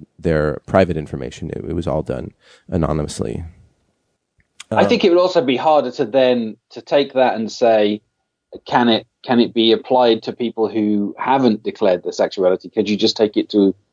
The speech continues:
Speaker 2: you know, apply the same technology to just a random pictures and see how accurate it is? 'Cause then you might have people who don't wanna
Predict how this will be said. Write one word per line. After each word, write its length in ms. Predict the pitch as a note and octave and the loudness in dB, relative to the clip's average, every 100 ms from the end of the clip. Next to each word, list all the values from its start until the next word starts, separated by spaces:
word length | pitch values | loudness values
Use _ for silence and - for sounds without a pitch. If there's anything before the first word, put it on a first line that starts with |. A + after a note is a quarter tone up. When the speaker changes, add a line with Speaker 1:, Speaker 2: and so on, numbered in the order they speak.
| _ _ | _ _
Speaker 2:
you 120 | A2+ | 2
know, 120 | G2+ | 4
apply 280 | F2+ - B2 | 4 4 2
the 80 | A2 | 4
same 200 | B2 G#2+ | 2 2
technology 500 | A2+ - G#2+ G2+ G2+ | 0 0 2 0 0
to 120 | - | -4
just 180 | G2 G2 | -6 0
a 100 | F#2+ - _ _ _ - - _ _ _ _ - | 0 -2 _ _ _ -12 -12 _ _ _ _ -2
random 340 | G2+ G2+ F#2 | 0 2 0
pictures 520 | A2 G#2 F#2+ F2 - - _ _ _ _ _ | 0 0 0 0 -2 -10 _ _ _ _ _
and 140 | G2 - | -8 -2
see 160 | G#2+ | 0
how 220 | G2 F#2+ | 2 2
accurate 320 | G#2 G#2+ F#2+ F2 | 0 0 -2 0
it 40 | |
is? 100 | F#2+ | -2
'Cause 140 | - G#2 | -2 0
then 300 | A2 G2+ G2+ | 2 2 0
you 100 | G#2 | -2
might 220 | G2 A#2 | 0 0
have 160 | A2+ F#3+ | 0 -2
people 200 | F#2 E2 | -6 -10
who 100 | F2+ | -10
don't 200 | F#2 F#2 | -8 -6
wanna 280 | F2+ F2+ | -6 -6